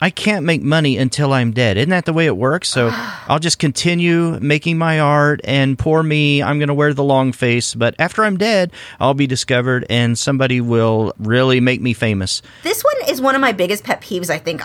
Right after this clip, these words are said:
Speaker 2: It drives me crazy when I see artists whine about this crap.
Speaker 1: Right. Now, I mean, outside of Monet, I mean, there were back several, you know, a hundred,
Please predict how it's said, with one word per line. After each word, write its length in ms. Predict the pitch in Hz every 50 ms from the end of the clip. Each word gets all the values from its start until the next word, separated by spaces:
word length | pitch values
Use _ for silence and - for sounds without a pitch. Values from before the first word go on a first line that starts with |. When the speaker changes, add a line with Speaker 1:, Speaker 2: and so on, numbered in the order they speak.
| - 165 165
Speaker 2:
It 100 | 208 220
drives 340 | - - 240 226 240 269 262
me 160 | 294 302 311
crazy 480 | - - - 277 262 262 262 254 262 233
when 160 | 208 208 202
I 60 | 190
see 240 | 196 - - 226 214 -
artists 360 | 196 196 208 208 196 - - 190
whine 300 | 175 170 175 175 180 170
about 300 | 151 147 127 90 - -
this 160 | 131 - -
crap. 340 | - - 120 101 82 - - - - - - - _ _ _ _ _ _ _ -
Speaker 1:
Right. 400 | 110 113 117 117 101 92 - - -
Now, 240 | - 185 196 202 196
I 240 | - - - 220 240
mean, 220 | 233 226 214 196
outside 560 | - 165 190 180 - - - 180 180 180 165 143
of 80 | 123
Monet, 760 | 123 123 127 131 127 123 117 117 113 123 151 175 175 180 175 - -
I 100 | 131 135
mean, 300 | 131 131 131 127 123 110
there 220 | 123 135 139 139
were 580 | 117 107 117 117 123 135 147 151 160 160 160 123
back 440 | 104 127 123 123 120 - _ - -
several, 500 | - - 123 120 117 117 127 120 117 113
you 140 | 95 113 110
know, 260 | 107 101 104 104 98
a 60 | 107
hundred, 420 | 113 123 127 120 123 120 110 -